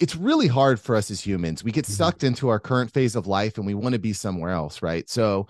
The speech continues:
Speaker 2: Mm-hmm.
Speaker 1: you know, I can't remember exactly how this goes, but when you're young, you have your health,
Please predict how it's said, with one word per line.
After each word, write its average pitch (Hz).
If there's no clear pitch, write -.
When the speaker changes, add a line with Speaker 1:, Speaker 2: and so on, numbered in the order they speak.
Speaker 2:
Mm-hmm. 98
Speaker 1:
you 117
know, 98
I 110
can't 151
remember 117
exactly 117
how -
this 110
goes, 120
but -
when 113
you're 110
young, 147
you 117
have 104
your 87
health, 156